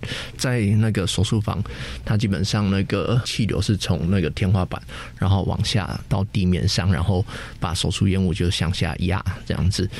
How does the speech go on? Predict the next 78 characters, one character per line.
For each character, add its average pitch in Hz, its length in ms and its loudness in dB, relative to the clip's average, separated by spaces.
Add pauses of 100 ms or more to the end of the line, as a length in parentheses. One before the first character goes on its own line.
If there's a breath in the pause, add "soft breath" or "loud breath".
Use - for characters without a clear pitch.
(300 loud breath)
啊， - 100 0
但 117 160 2
是 113 120 4
这 127 120 0
个 98 80 2
会 107 160 2
有 85 80 0
一 80 60 2
个 82 80 2
问 95 160 2
题， - 140 0
就 110 120 2
是 117 120 2
因 98 100 2
为 101 180 0 (300 loud breath)
有 95 220 2
手 - 200 -2
术 107 140 2
灯 92 220 0
卡 - 240 -4
在， - 140 -2
刚 90 180 -2
好 95 120 0
就 85 140 -2
是 90 240 2 (160)
卡 - 180 -4
在 92 140 0
那 92 180 2
里 95 120 -2
啊。 92 100 0
但 110 100 2
是 107 120 4
那 101 100 2
个 90 80 0
手 85 160 -2
术 95 160 2
灯 90 140 2
很 80 180 0
重 87 220 0
要， 90 100 2
因 92 80 4
为 85 80 2
它 101 140 2
是 90 200 2 (460 loud breath)
在 104 160 0
开 98 220 0
刀 92 100 0
的 85 80 0
时 - 140 0
候 90 60 4
呢， 87 120 2
是 90 140 0
照 85 240 -2
明 76 180 -2
的 - 140 0
一 - 20 0
个 - 120 -2
设 - 240 0
备， - 200 -4 (300 loud breath)
所 110 140 0
以 90 100 0
不 - 160 -2
能 98 160 4
把 - 100 -2
它 95 140 2
移 - 160 -2
除。 98 240 0
所 117 180 2
以 101 140 2 (340 loud breath)
这 - 120 0
样 120 100 2
子 107 100 2
的 87 120 2
话， 104 180 4
有 87 100 2
手 85 160 0
术 101 160 2
灯， 80 160 -4